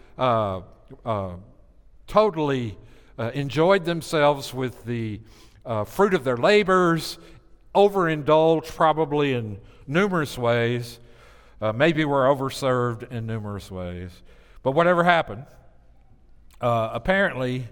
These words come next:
Abigail told him these things. Apparently how he and his men had narrowly escaped extinction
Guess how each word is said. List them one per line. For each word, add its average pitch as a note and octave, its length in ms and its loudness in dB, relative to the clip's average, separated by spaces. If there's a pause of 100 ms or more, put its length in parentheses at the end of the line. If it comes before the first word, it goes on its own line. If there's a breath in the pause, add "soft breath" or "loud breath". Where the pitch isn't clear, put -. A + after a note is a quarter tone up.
(440 soft breath)
Abigail D3+ 500 0
told A3 520 -4
him F#3+ 320 -4
these F3+ 360 -6
things. - 880 -10
Apparently C#3+ 540 -2
how C3+ 240 0
he G#3+ 180 -4
and A3+ 100 -2
his A3 180 -8
men B2 360 -6 (280 loud breath)
had D#3 180 0
narrowly D3+ 760 2
escaped - 880 -6 (120)
extinction D3+ 960 -8